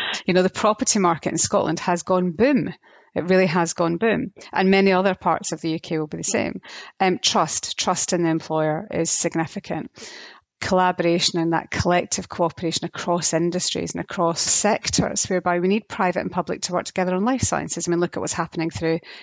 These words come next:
efforts to drive a vaccine. We would call it work imagination, so imagination around what's possible. So getting much more creative about how you can do things.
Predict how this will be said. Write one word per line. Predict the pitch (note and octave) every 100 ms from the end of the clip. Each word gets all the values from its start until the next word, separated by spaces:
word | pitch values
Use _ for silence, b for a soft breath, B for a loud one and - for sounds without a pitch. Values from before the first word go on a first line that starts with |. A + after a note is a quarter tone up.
| B
efforts | - E3 - E3
to | -
drive | - E3 D#3+
a | D#3+
vaccine. | F3+ - - - - - G3 B B B B _ -
We | G3
would | G#3 -
call | G#3 G3
it |
work | F#3 F#3 -
imagination, | G3 F#3 F3+ - F#3 - E3+
so | - -
imagination | F3 F3+ F3+ F3+ F3 E3+ F3 - E3
around | E3 E3 E3 E3 - B -
what's | F#3 -
possible. | - F3+ E3+ D3 - F#3+
So | - F3 -
getting | F3+ E3 F3
much | F#3 -
more | F#3+ F3
creative | - E3+ E3+ E3+
about | E3 D#3+
how | - F3
you | E3+
can | E3+ - E3
do | E3 E3+
things. | - - D#3 -